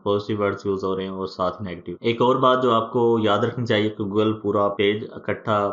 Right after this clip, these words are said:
पढ़ के उसको एक sentiment नहीं कहता, वो line by line check करता है, मतलब हर line का उसने sentiment set किया होता है। तो अब चलते हैं practical की तरफ। तो अब जाएंगे Google पे और यहाँ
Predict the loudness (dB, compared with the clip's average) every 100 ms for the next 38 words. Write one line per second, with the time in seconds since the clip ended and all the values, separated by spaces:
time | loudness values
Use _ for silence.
0 | -2 -4 -2 -4 -4 -2 -4 -2 -6 -2
1 | -2 -2 -4 -4 -2 -2 -4 -6 -6 -4
2 | -2 0 0 0 0 -2 -4 -4 -4 -4
3 | -12 -10 -12 -10 -10 -8 -12 -4 -2 0
4 | 0 -2 -4 -6 -8 -6 -6 -4 -6 -6
5 | -6 -8 -10 -10 -6 -6 -6 -10 0 2
6 | 4 0 0 -2 -2 -4 -4 -2 -4 -2
7 | -2 -2 -2 -2 -4 -2 0 0 0 0
8 | 0 -2 0 0 0 0 0 0 0 -2
9 | 0 0 0 -2 -2 -2 -4 -8 -4 -4